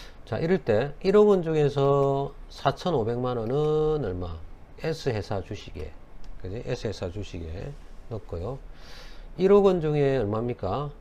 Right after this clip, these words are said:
오천만 원은, 오천오백만 원은 P회사 주식에다가 넣고 투자했다고 했습니다. 그럼 투자율은 얼마죠? S회사 투자율은 영 점, 영 점 사오 있지.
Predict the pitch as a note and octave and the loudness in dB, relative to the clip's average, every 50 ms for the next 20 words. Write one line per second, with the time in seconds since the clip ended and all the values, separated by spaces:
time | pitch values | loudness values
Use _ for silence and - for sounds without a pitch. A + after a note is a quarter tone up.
0 | - - - - G#2 A2 A2+ - - F3+ F#3+ F#3 F#3 F#3 F3+ D#3+ D3+ D3 C#3+ C#3 | -18 -18 -12 -4 -2 -2 -2 0 -2 0 0 2 2 2 2 2 4 4 4 4
1 | C#3 C#3 C#3 C#3 - - - - F#3 E3 C3+ A#2 C#3+ D3+ D#3+ F3 F3 E3+ D#3 D3 | 4 2 2 0 0 -2 -2 0 2 2 2 4 2 2 2 0 2 2 4 4
2 | D3 D3 C#3+ C#3+ C#3+ C#3+ C#3+ C#3+ - - G#3 G3 E3 D3 C3 - C3+ C3 A#2 A#2 | 4 4 4 2 2 0 -2 -2 -2 0 2 2 4 2 2 0 -2 -2 -2 -4
3 | A#2+ A2 - A#2 G#2+ G2+ F#2+ G#2 G2+ G2+ A#2+ C#3+ D#3+ E3+ F3 F#3 G3 - - - | -6 -6 -4 -2 -2 -2 -2 -2 -2 -2 -2 0 0 0 -2 -2 -4 -6 -8 -16
4 | - - - - - - - - - - A2 A2 G#2 A2+ A2 - - F#2 E2 D2+ | -16 -14 -14 -14 -14 -14 -16 -16 -16 -16 -12 -6 -4 -4 -4 -4 -6 -8 -8 -8
5 | - - - - - - D#3 C#3 C3 A#2+ - - - - E2 - - - - D2 | -10 -14 -16 -16 -8 -6 -2 -2 -2 -2 -4 -6 -10 -10 -10 -10 -12 -12 -12 -10
6 | G2 - G2+ - - F#3 F3+ G3 G#3 G#3+ F3+ A#2+ F#2+ F#2+ G#2 G#2+ A2 C3 C#3 C#3+ | -10 -10 -10 -6 -4 0 2 4 4 4 2 2 0 -2 -6 -6 -6 -6 -8 -8
7 | - - - - - - D#3 C#3+ - B2+ A2 G#2+ G#2+ - - - G2+ G2+ F#2+ F#2 | -10 -14 -16 -12 -4 -4 -4 -2 -2 -4 -2 -4 -6 -6 -6 -6 -4 -4 -2 -2
8 | - C3 D3 D3 - - - - - - - C3+ D#3+ F3+ D#3+ - - D3 C#3 D3 | -4 -6 -6 -8 -12 -16 -16 -14 -14 -4 -2 0 0 0 -2 -2 0 0 0 0
9 | D#3+ D#3 - - - - - - - - - B2 C#3 C#3+ - A#2+ G#2+ G2+ - - | -2 -4 -10 -16 -18 -16 -16 -16 -14 -8 -6 -4 -4 -4 -4 -6 -8 -8 -6 -6
10 | C#3+ C3 G2 E2+ E2+ D#2+ - - - | -4 -4 -4 -4 -6 -10 -12 -14 -12